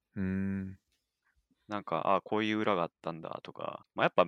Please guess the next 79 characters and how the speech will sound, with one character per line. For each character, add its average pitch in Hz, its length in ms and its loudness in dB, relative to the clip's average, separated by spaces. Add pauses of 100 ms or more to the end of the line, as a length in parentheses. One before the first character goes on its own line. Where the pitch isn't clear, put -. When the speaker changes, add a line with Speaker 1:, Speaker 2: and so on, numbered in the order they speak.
Speaker 2:
純 135 200 -4
粋 156 160 4
に 147 80 4
見 170 100 -2
て 156 100 4
て 107 80 4
面 92 160 2
白 113 160 2
い 104 60 -2
の 87 80 -4
も 80 180 -4
あ 92 40 2
る 95 60 -2
か - 80 -8
も 82 40 -8
し - 100 -6
れ - 40 -6
な - 100 -8
い - 20 -18
で - 80 -20
す - 20 -20
ね。 - 140 -20 (240)
Speaker 1:
う 98 60 -6
ん - 20 0
う 82 60 0
ん。 69 480 -6
Speaker 2:
ア 98 100 -2
ク - 80 -4
シ - 80 2
ョ 110 60 0
ン - 20 -2
が 104 80 0
す 110 140 -4
ご 104 100 4
い 80 120 2
派 - 200 -4
手 90 120 0
だ 78 100 -2
し、 - 340 -10 (280)
Speaker 1:
は - 80 -6
い 71 100 -4
は - 100 -14
い。 - 60 -16 (400)
Speaker 2:
結 - 140 -4
構 85 280 0
話 101 360 0
の 95 80 -4
展 92 180 -4
開 90 100 2
と 87 80 -2
か 78 100 -4
も 78 100 -6
面 80 120 -8
白 - 160 -6
い 82 60 -8
し。 - 240 -10 (320)
Speaker 1:
確 85 200 -8
か - 80 -12
に。 69 40 -14 (540)
Speaker 2:
は - 160 -10
い。 - 80 -16 (1300)
そ 95 220 -6
う 95 60 -4
い 90 40 -6
う - 20 -6
の 85 100 -10
が - 140 -8 (800)
あ - 120 -8
る - 60 -8
か - 240 -14 (160)
な。 110 80 0
Speaker 1:
な 117 60 4
ん - 20 0
か 98 140 6
あ 90 80 6
る 101 80 4
ん 92 80 2
す - 80 -6
か？ - 160 -10